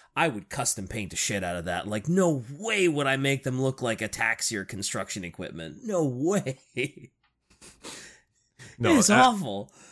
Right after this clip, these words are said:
Speaker 2: a-, absolutely not. I mean, I'm glad that they're bros, but <sighs> I guess, I guess maybe the, the, I mean, the heart, the, like, the crying heart obviously has, like, a,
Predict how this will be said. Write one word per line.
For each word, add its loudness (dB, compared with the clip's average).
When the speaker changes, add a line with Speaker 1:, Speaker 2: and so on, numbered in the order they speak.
Speaker 2:
a-, 4
absolutely 2
not. -2
I 0
mean, 6
I'm 6
glad 6
that -4
they're 6
bros, 4
but 0
<sighs> -20
I -4
guess, 0
I -2
guess -4
maybe 6
the, 4
the, 0
I 4
mean, 6
the 6
heart, 4
the, 2
like, 2
the -4
crying 0
heart -2
obviously -2
has, -4
like, -12
a, -12